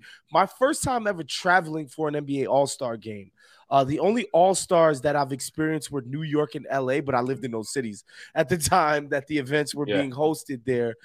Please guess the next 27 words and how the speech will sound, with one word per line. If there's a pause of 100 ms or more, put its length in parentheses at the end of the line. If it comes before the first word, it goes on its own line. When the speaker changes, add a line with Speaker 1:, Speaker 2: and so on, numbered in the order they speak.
(300)
Speaker 1:
And
so
this
will
be
my
first
time
traveling
for
work
and
all
of
that
for
All-Star. (500)
Um,
so
we
should
Speaker 2:
Nice.
Speaker 1:
be
having (280)
a
good
time.